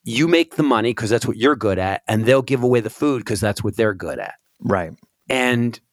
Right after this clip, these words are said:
Speaker 1: you know, so a guy like Sam Bankman-Fried, is that how I say it?
Speaker 2: Yes.
Speaker 1: Yeah.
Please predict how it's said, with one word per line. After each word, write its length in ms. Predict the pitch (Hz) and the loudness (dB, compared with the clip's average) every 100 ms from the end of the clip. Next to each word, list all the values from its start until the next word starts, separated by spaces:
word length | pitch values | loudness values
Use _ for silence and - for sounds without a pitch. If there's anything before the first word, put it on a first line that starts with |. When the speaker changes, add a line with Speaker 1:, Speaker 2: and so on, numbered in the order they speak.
| _ | _
Speaker 1:
you 120 | 135 135 | 0 2
know, 80 | |
so 180 | 127 147 | 2 2
a 60 | 131 | 2
guy 180 | 143 139 | 2 2
like 220 | 135 - | 2 0
Sam 260 | - 131 | 0 0
Bankman-Fried, 1200 | 113 120 120 - 117 110 107 - - - 123 131 | 2 2 0 0 0 0 -4 -12 -10 0 2 2
is 80 | 104 | 0
that 140 | 110 | 0
how 60 | 113 | 2
I 40 | 107 | 0
say 220 | - 117 | 0 -2
it? 160 | 131 _ _ _ | -2 _ _ _
Speaker 2:
Yes. 400 | 113 104 - - - - | -2 -2 -4 -16 -20 -2
Speaker 1:
Yeah. 160 | 120 | -2